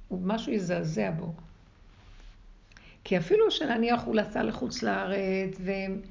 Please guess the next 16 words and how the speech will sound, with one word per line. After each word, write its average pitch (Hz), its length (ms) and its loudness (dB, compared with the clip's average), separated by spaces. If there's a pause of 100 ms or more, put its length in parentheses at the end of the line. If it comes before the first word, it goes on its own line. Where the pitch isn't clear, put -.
(440)
אבל 190 220 0
היא 196 100 2
עוד 196 160 0
רודפת 196 380 -2
אחריו 220 300 -4 (100)
בפסיכולוגיה 185 880 0
שלה. - 360 -4 (480)
אבל 190 160 0
אם 254 140 2
היא 349 140 2
תקבץ 208 580 -2
את - 120 -10
כל 269 180 -2
הכוחות - 300 -10
שלה 247 180 -8
פנימה 240 320 -2